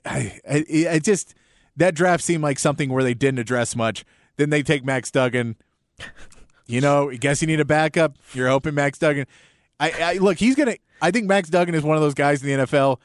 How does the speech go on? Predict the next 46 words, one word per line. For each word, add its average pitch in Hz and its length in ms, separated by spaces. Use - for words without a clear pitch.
who's 143 220
good 143 260
for 143 180
a 135 160
win. 110 300
<laughs> 135 60
No, 269 200
like, 214 260
if 196 200
you 262 160
need 214 180
him, 226 140
he's 202 180
a 220 60
backup 196 420
that's 190 160
come 208 180
in 185 140
there. 175 220
He, 156 280
he 135 140
knows 151 300
how 170 120
to 165 60
go 160 160
in 160 80
and 143 100
play 151 200
good 147 260
football. 151 360
Like, 143 280
I 147 120
think 170 160
he's 185 120
good 170 240
for 175 60
that 147 180
one 147 320
win 147 180
until 131 240
everybody 131 220
gets 123 160
game 120 220
film 95 240
on 82 120
him. - 80